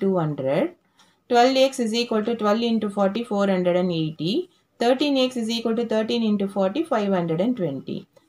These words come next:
Therefore, the sides are two hundred meter, four hundred and eighty meter, five hundred and twenty meter. ஓகேவா? இப்போ நம்ம ஏரியாக்குள்ள போலாம். Area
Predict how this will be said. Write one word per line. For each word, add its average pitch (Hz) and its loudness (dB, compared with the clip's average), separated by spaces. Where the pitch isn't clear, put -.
Therefore, 202 4
the 208 0
sides 196 0
are 302 4
two 226 -2
hundred 196 2
meter, 196 2
four 214 -2
hundred 202 4
and 190 2
eighty 196 -2
meter, 190 0
five 208 2
hundred 160 0
and 311 -4
twenty 170 -2
meter. 143 -6
ஓகேவா? 190 -2
இப்போ 233 -2
நம்ம 240 0
ஏரியாக்குள்ள 196 2
போலாம். 170 2
Area 208 0